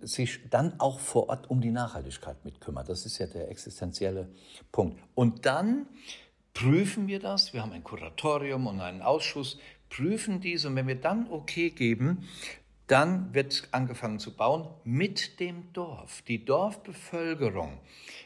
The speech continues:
die muss mithelfen. Wenn die Voraussetzungen des Projektes dann gemacht wurden und die Genehmigungen der Behörden vorliegen,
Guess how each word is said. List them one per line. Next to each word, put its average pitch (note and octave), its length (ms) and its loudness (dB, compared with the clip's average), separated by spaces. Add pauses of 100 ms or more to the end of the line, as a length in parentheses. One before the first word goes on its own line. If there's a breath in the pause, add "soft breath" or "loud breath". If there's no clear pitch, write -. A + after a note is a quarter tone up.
die D3 260 2
muss F#3+ 280 2
mithelfen. F#2 520 -10
Wenn C3+ 120 2
die C#3+ 120 -6
Voraussetzungen F3+ 800 2
des E3 240 2
Projektes D3 840 0
dann A#2+ 340 -2
gemacht B2 600 -4
wurden C#3+ 240 0
und A#2 120 -2
die - 40 -14
Genehmigungen C#3+ 600 0
der A#2 80 -2
Behörden B2+ 440 -4
vorliegen, B2 320 -6